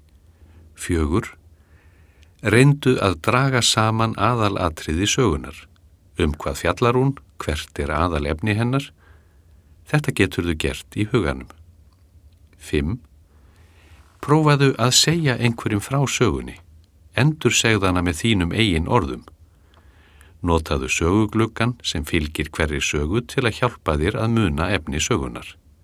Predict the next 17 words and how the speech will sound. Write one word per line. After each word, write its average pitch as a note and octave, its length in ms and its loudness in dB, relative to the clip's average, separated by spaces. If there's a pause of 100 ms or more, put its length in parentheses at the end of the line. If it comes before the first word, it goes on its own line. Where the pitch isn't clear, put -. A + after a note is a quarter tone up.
(1080)
Sex. - 640 -2 (960)
Skoðaðu C#3 600 2
spurningarnar C3+ 920 -2 (160)
í A#2 160 4
lok F2 480 -2
hverrar D#2 360 -2
sögu. B1+ 420 -4 (720)
Skráðu C3+ 480 2
svörin A#2 420 4
í C2 60 -4
stílabók D2+ 720 -2 (100)
eða B2 280 0
ræddu F#2+ 340 0
þau D2 280 -2
við F#2+ 120 -4
félaga F2 400 0
þína. B1+ 240 -8